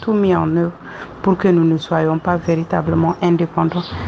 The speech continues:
Sans compter certains fils de la nation qui se sont rendus complices de cette situation pour leur propre po-,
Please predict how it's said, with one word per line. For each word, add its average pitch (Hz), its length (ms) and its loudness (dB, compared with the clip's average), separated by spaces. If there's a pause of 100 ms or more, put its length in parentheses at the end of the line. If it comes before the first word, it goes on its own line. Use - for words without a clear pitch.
(160)
Sans 277 240 2
compter 262 440 0
certains 233 440 0
fils 240 280 -2
de 214 100 2
la 190 160 2
nation 196 420 0
qui 202 160 -6
se 196 140 0
sont 214 240 2
rendus 196 360 0
complices 254 520 0
de 190 100 0
cette 185 240 -2
situation 185 680 0 (520)
pour 190 300 4
leur 190 220 2
propre 269 400 -2 (100)
po-, 262 240 2